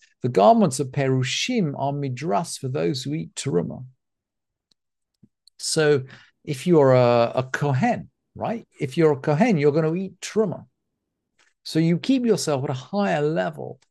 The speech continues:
of, um, Tahara than someone, an ordinary Perush who's just normally careful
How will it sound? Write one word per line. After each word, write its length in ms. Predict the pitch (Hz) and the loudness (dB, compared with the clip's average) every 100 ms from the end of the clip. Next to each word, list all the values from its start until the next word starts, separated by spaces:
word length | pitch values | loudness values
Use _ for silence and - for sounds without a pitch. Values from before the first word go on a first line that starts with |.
| _ _ _ | _ _ _
of, 480 | - 135 127 123 113 _ _ _ _ - | -4 0 2 0 -4 _ _ _ _ -4
um, 480 | 117 110 107 113 - | -2 -2 -4 -6 -4
Tahara 640 | 151 127 143 175 208 - _ _ _ - | -4 -2 -2 0 0 -2 _ _ _ -6
than 320 | 127 135 127 | 0 2 0
someone, 720 | 127 175 165 147 139 127 123 | 0 -2 -2 -2 -2 -4 -4
an 100 | 139 | -2
ordinary 480 | 135 165 175 147 139 | 2 4 4 2 -2
Perush 560 | 131 139 151 214 180 - | -2 -2 0 0 -4 -6
who's 140 | 131 | -10
just 340 | 131 131 - - | -8 -8 -8 -14
normally 800 | - 175 147 165 180 180 147 113 | -16 -8 -4 2 4 4 2 -4
careful 580 | 104 - 135 113 - - | -6 -6 -6 -6 -12 -20